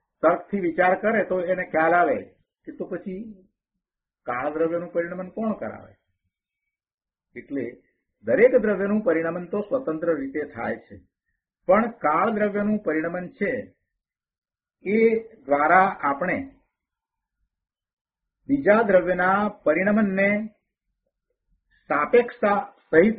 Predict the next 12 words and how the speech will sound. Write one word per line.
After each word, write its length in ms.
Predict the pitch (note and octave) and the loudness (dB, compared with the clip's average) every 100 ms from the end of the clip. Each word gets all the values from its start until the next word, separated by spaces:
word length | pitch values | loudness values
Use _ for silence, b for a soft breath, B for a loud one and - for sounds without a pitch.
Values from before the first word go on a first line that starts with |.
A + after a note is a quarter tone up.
| - | -4
સમજીએ 420 | D3 D#3 D3+ D#3 | -4 -4 -2 -4
છીએ. 220 | D#3 F#3+ | -2 -8
એટલે 260 | G#3+ F#3+ E3+ | -8 -8 -8
એને 300 | E3 D#3+ F#3+ | -6 -4 -4
સાપેક્ષ 600 | F#3+ - C3+ C#3 G#3+ - | -6 -4 -4 -2 -4 -4
રાખીને, 440 | C3+ C#3 C#3 D3+ A2 | -2 -2 -2 -8 -10
કાળ 360 | - C3+ E3+ | -6 -2 -2
દ્રવ્યના 480 | E3 D3 C#3 D#3 D#3+ | -2 -2 -4 -4 -6
પરિણમનને 560 | E3+ C3 C3+ C#3+ D3+ F#3 | -4 -4 -4 -6 -6 -10
સાપેક્ષ 540 | - B2 B2 E3 - | -8 -10 -4 -6 -6
રાખીને 480 | A#2+ A#3 - F#3+ G#2 F2+ _ _ _ _ _ _ _ _ | -12 -12 -12 -14 -14 -18 _ _ _ _ _ _ _ _
આપણે 320 | D3 F#3 F3+ | -2 0 -2